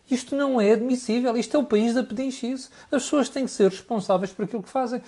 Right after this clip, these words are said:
Se foram para o Brasil, por outra razão qualquer, e estão pendurados,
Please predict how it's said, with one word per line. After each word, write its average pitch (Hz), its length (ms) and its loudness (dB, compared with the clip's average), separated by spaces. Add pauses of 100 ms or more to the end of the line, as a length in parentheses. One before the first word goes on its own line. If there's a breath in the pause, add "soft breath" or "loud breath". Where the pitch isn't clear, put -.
(120 loud breath)
Se - 180 -12
foram 269 280 4
para 202 100 8
o 170 40 6
Brasil, 113 360 0 (960)
por 180 140 6
outra 202 180 10
razão 165 240 4
qualquer, 117 420 0 (260 soft breath)
e 208 40 0
estão 226 260 0
pendurados, 123 480 2